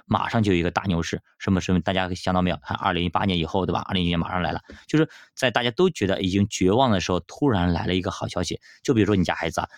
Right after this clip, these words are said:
平时呢都考到班里第一名，对吧？突然给你考了第二名，你觉得很失望，对吧？你这怎么回事？怎么考了第二名？可能回家还要挨骂。但是你的孩子每次班里倒数第一，这次给你考了个倒数第二，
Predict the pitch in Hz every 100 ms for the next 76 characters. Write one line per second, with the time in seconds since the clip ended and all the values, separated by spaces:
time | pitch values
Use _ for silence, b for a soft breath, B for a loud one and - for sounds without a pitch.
0 | B - 131 - 110 104 107 - 87 104
1 | 98 87 107 107 80 87 87 b b -
2 | 185 160 131 120 90 87 104 98 85 -
3 | 92 92 - 82 - - 117 85 - -
4 | 95 139 - 131 139 147 117 110 - 98
5 | 107 92 87 92 - 92 92 - 90 92
6 | 104 B B B - 156 151 107 95 -
7 | 113 110 98 92 165 117 139 113 160 104
8 | 98 120 151 123 131 - 101 101 143 101
9 | 120 135